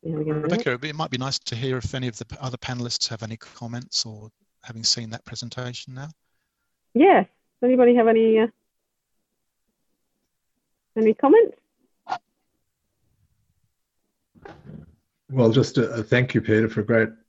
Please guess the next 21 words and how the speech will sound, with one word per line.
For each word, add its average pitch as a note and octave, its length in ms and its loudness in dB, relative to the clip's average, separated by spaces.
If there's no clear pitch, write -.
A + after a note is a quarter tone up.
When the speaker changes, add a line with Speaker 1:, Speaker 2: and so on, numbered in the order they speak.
Speaker 3:
presentation, A2+ 760 2
and, G2 260 0
and, G#2 280 -4
um, G#2 340 -2
thanks C3 240 6
to D3 100 8
all B2+ 80 12
the B2 100 10
other A#2 140 8
panelists B2 560 4
and, A#2 240 2
and A#2 220 -2
to C3+ 100 0
all B2 160 4
the A2 180 4
people C3 360 2
attending B2+ 440 2
for A#2 180 -2
the, G#2 320 0
the, A2 420 0
uh, A2 360 -14